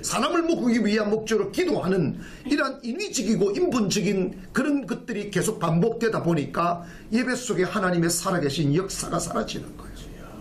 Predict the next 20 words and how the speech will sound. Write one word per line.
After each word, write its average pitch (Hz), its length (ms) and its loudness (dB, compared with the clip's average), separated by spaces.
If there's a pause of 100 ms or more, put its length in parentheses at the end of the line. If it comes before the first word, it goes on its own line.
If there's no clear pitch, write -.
(1120)
마음이 269 460 2
하나님을, 254 720 4
하나님의 233 440 2
사랑을 262 500 0
향하여 214 500 2 (100)
마음이 196 400 0
향해야 190 420 2
되는데, 156 600 0 (340)
그저 202 240 2
기도하고 196 500 0
예배하는 214 460 2
목적이 208 380 0
뭐냐면 170 260 2
세속적인 - 720 -4
거예요. - 260 -6 (260)
다 226 160 0
세상을 262 480 0
얻기 220 280 0
위한 220 160 2
수단으로 233 760 2